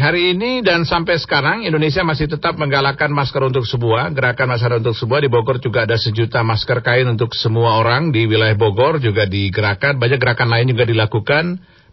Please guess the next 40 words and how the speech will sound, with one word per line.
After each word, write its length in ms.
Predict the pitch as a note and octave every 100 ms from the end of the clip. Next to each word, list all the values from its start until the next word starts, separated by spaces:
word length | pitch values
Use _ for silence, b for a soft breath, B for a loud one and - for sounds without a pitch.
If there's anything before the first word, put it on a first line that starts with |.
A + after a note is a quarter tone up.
| -
Namun, 320 | B2 D3+ E3
di 80 | D3
satu 240 | C3 C3+
sisi 320 | C#3 C3 C3 C3+
lain 160 | D3+
masih 240 | D3 C3 C3
banyak 240 | C#3 C#3+
orang 160 | C#3 C3+
tidak 240 | B2+ A#2+
percaya 480 | B2 A#2+ A2+ D3+ D3+
dan 160 | B2
tidak 160 | B2+ A#2+
mau 160 | A2+ A#2
menggunakan 400 | B2 A#2+ A#2+ A#2
masker. 560 | A2+ - E3 F#3 F#3+
Tidak 160 | B2 B2
percaya 320 | B2+ B2+ B2+
dengan 240 | C3 D3+ C3
masker 400 | B2+ A#2+ - C3
kain 240 | A#2+ C#3 D#3+
karena 240 | C#3 B2+
dianggapnya 480 | B2 A#2+ B2 A#2+ C#3+
masker 320 | C3 A#2 B2+
kain 240 | B2+ C#3+
bukan 160 | B2 B2+
masker 320 | B2 A#2+ A#2+
medis, 320 | A2+ A2+ D3+
jadi 240 | C#3 A#2+ B2
tidak 240 | A#2 A2
mampu 320 | A#2 A2+ C3+
untuk 320 | C3 B2 A#2+ - b -
menangkal 480 | B2 A#2 A2 A#2+ A2
covid 240 | A#2 G#2+
nineteen. 560 | A2+ G#2+ G#2+ D3 D3+ -
Itulah 320 | A#2+ C3 A#2+
mungkin 240 | A#2 A#2+
bahasa 320 | A#2 G2+ G2 A2
yang 160 | A2
paling 160 | A2+ A2
gamblangnya. 800 | G#2 G#2 G2 G#2+ D3 D#3 -